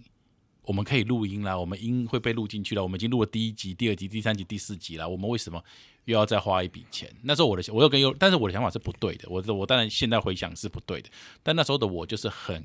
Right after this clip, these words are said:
抗拒有任何的物质上的支出，因为我觉得这些支出都会害我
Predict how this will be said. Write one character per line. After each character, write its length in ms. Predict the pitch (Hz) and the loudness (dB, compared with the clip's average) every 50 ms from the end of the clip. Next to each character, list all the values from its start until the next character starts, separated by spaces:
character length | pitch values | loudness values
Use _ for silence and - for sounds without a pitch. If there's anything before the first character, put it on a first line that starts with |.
| 104 | -10
抗 260 | - - 120 110 95 87 | -4 -2 -2 0 0 -2
拒 180 | - - 104 87 | -4 -6 -6 -6
有 160 | 82 76 80 | -8 -8 -6
任 180 | 98 104 90 | -6 -6 -6
何 140 | 80 85 78 | -6 -8 -10
的 240 | - - 76 67 - - _ _ _ _ _ _ _ _ _ _ - - | -12 -12 -14 -16 -16 -20 _ _ _ _ _ _ _ _ _ _ -10 -4
物 160 | - 147 104 | -2 -2 -2
质 160 | 95 - - 87 | -2 -6 -10 -10
上 180 | - 101 92 | -8 -8 -8
的 120 | 85 80 76 | -8 -10 -12
支 180 | - 85 82 | -12 -12 -10
出， 120 | - - 110 | -8 -4 -2
因 80 | 156 | 0
为 40 | 160 | 0
我 60 | 110 | 0
觉 160 | 90 98 98 | 0 0 -2
得 60 | - - - - - - _ _ _ _ _ _ _ | -4 -4 -10 -20 -20 -20 _ _ _ _ _ _ _
这 100 | - - | -6 -2
些 120 | 151 151 143 | -2 -2 -2
支 160 | - - 135 | -2 -4 -4
出 140 | - 135 131 | -4 -4 -4
都 120 | - 135 | -4 -4
会 80 | 135 127 | -4 -4
害 260 | - - - 123 87 | -4 -2 -2 -2 -2
我 300 | 82 82 - - - | -2 -6 -10 -16 -20